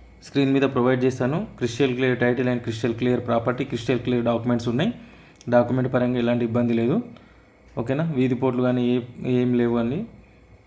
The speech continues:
ముప్పై ఫీట్ల రోడ్ అయితే అవైలబుల్గా ఉంది. ఓకే, ఆ,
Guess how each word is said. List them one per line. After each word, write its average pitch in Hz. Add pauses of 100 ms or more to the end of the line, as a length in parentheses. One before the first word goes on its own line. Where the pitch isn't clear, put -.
(280)
ముప్పై 127
ఫీట్ల 123
రోడ్ 120
అయితే 120
అవైలబుల్గా 117
ఉంది. 160 (480)
ఓకే, 127 (1000)
ఆ, 123